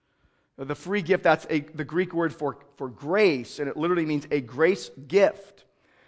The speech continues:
So eternal life is a gift of grace. It is unearned. It is not wages.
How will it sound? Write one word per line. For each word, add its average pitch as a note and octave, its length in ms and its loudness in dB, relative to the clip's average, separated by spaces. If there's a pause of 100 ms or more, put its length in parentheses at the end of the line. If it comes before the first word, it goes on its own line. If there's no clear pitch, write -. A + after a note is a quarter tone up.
(160)
So F3 220 2
eternal G#3+ 320 2
life F#3 220 4
is F3+ 160 2
a E3+ 100 2
gift E3+ 280 0
of D#3+ 160 -2
grace. E3 460 -2
It D#3 120 -2
is D3+ 220 -6 (280)
unearned. F#3 720 0
It D3+ 100 -4
is D3+ 100 -8
not F3+ 320 2
wages. D#3 880 -2